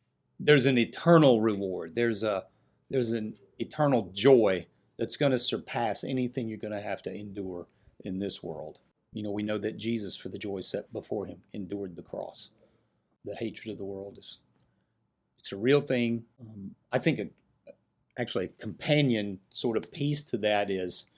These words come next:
if you're not attracting the kind of people Jesus attracted, you may need to check your gospel message as well, because Jesus attracted some pretty crazy marginalized people,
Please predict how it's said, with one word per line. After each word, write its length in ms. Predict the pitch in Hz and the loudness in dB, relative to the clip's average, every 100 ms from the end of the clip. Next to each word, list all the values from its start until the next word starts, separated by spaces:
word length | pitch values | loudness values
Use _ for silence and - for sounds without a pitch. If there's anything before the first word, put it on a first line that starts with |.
| _ _ _ - | _ _ _ -8
if 180 | 107 135 | -2 4
you're 120 | 190 | 8
not 180 | 175 110 | 8 6
attracting 720 | - - 135 170 165 123 101 | 2 6 8 8 6 -2 -2
the 80 | 104 | -4
kind 220 | 92 87 | -6 -6
of 100 | - | -4
people 320 | 95 80 90 | -6 -4 -8
Jesus 480 | 90 107 123 135 151 | -4 -2 0 -2 -4
attracted, 560 | 143 143 156 - 170 - _ _ _ _ _ _ _ _ _ _ _ - - | 0 0 0 -4 -8 -10 _ _ _ _ _ _ _ _ _ _ _ -18 -10
you 160 | 117 - | -10 -8
may 220 | 131 127 | -2 2
need 180 | 143 120 | 2 2
to 60 | 104 | 0
check 360 | - 117 - | 2 2 0
your 100 | 107 | -6
gospel 360 | 104 98 - 98 | 0 0 0 -6
message 520 | 92 87 85 76 - _ _ _ _ _ _ _ 269 | -4 -6 -8 -12 -18 _ _ _ _ _ _ _ -8
as 120 | 98 | -6
well, 340 | 101 117 92 80 | 0 2 2 -2
because 320 | 90 - 87 | -8 -8 -8
Jesus 420 | 104 123 120 - | -2 0 0 -2
attracted 600 | 107 - 117 107 - 98 | -6 -4 -2 -2 -4 -10
some 200 | - 101 - | -8 -10 -8
pretty 260 | 120 110 | -8 -8
crazy 440 | 110 131 113 101 101 | -6 -2 -2 -2 -4
marginalized 720 | 101 101 - 92 87 78 - | -2 -2 -4 -8 -6 -8 -10
people, 360 | - - - | -16 -16 -20